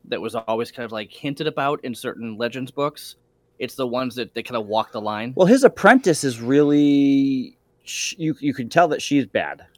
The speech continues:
Speaker 1: She's bad, but she's also questioning things too. There were a couple of times in this episode where they're, they're both kinda hesitant to just go
Speaker 2: Yeah, but
Speaker 1: forward with the
Speaker 2: she's
Speaker 1: mission.
Speaker 2: only,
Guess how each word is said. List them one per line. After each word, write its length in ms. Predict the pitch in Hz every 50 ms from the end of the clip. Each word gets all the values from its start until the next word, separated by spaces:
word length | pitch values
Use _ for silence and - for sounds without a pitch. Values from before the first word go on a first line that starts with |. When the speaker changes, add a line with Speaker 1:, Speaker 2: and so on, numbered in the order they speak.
| _ _ _ _ _ _ _ _ _ _ _
Speaker 1:
She's 400 | - - - 302 320 311 247 -
bad, 400 | - 247 254 254 254 247 233 226
but 140 | 240 226 -
she's 200 | 247 233 208 233
also 340 | 220 226 214 - - 214 208
questioning 520 | - 214 202 185 - - 175 180 170 151
things 280 | - 165 151 147 123 -
too. 260 | - - 139 110 98
There 140 | 107 139 151
were 100 | 156 147
a 40 | 143
couple 380 | - - - 196 190 214 196
of 80 | 190 -
times 320 | - 180 170 170 165 156
in 60 | 156
this 200 | 143 143 139 -
episode 520 | 151 143 - 131 123 - 127 113 104 101 95
where 200 | 98 113 117 117
they're, 300 | 104 127 123 123 117 104 -
they're 160 | 123 131 131
both 280 | 110 - 131 139 135 -
kinda 180 | - 151 127 117
hesitant 640 | - - 139 143 - 127 107 _ - 123 101 -
to 100 | - 120 117
just 140 | - -
go 80 | - -
Speaker 2:
Yeah, 60 | 220
but 100 | 170 185
Speaker 1:
forward 140 | 131 240 233
with 80 | 220 208
the 60 | -
Speaker 2:
she's 240 | 214 240 269 277 -
Speaker 1:
mission. 80 | 247 226
Speaker 2:
only, 220 | 214 196 175